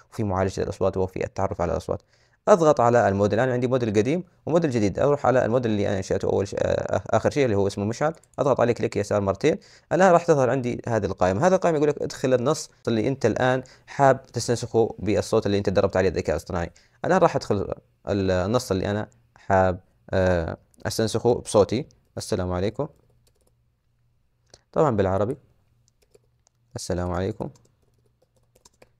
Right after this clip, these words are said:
معكم مشعل. أهلًا وسهلًا بكم في درس استنساخ الأصوات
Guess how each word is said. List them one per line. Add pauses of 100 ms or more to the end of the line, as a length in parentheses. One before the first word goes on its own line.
(100)
معكم (420)
مشعل. (2000)
أهلًا (640)
وسهلًا (1080)
بكم (420)
في (520)
درس (540)
استنساخ (880)
الأصوات